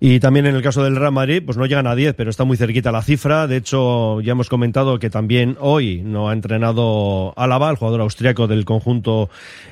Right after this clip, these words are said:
eh, merengue, y bueno, pues es duda, vamos a pensar que es duda para el partido de mañana. Pero claro, la lista estaba con Asensio, con Rodrigo, Marcelo, eh, Lunin, Bale, el hijo de Ancelotti, que es su ayudante.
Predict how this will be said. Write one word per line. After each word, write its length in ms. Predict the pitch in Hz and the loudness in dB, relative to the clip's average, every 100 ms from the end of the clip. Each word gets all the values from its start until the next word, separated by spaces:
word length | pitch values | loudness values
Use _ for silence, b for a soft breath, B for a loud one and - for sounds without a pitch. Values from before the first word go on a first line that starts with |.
| - | -2
eh, 220 | 107 110 | 2 4
merengue, 520 | 123 147 151 190 214 | 4 4 4 2 0
y 500 | 143 127 123 120 117 | -2 0 0 0 -2
bueno, 260 | 113 127 92 | -2 -2 -4
pues 300 | 110 - - | -8 -10 -4
es 200 | 139 127 | 0 2
duda, 320 | 139 139 160 | 2 2 2
vamos 240 | - 120 120 | 0 0 0
a 60 | |
pensar 340 | 113 117 123 113 | 2 2 0 0
que 80 | 117 | 0
es 60 | |
duda 280 | 110 117 131 B B B - | 2 2 0 B B B -4
para 180 | 120 135 | 0 0
el 80 | |
partido 380 | 123 113 131 139 | 0 -2 0 0
de 60 | 110 | 0
mañana. 340 | 104 156 104 | 0 -2 -2
Pero 120 | 87 | -6
claro, 200 | 95 131 | -4 -2
la 100 | 92 | -2
lista 480 | 107 117 139 156 165 | -4 -2 0 0 0
estaba 360 | 120 131 131 113 | -4 -2 -2 -2
con 440 | 123 139 147 147 | 0 0 0 -4
Asensio, 520 | 98 107 143 135 143 | -6 -2 -2 0 -2
con 180 | 135 123 | -2 -2
Rodrigo, 640 | 113 113 135 143 143 143 135 | -2 0 0 2 0 0 -4
Marcelo, 840 | 113 104 101 - 147 147 147 147 b b b b - | -6 -4 -4 0 2 4 2 -2 b b b b -8
eh, 140 | 120 | -2
Lunin, 760 | 131 156 151 147 143 147 127 | 2 2 2 0 0 -4 -4
Bale, 500 | 117 151 156 165 165 - _ _ _ _ _ | 0 2 2 0 -4 -8 _ _ _ _ _
el 160 | 135 139 | 0 2
hijo 160 | 139 | 2
de 80 | 135 | 0
Ancelotti, 520 | 123 135 143 131 165 - - | 0 0 0 -2 -6 -10 -12
que 80 | |
es 80 | 104 | -12
su 200 | - 110 | -4 -2
ayudante. 580 | 113 117 139 139 170 - | 0 2 0 0 -2 -4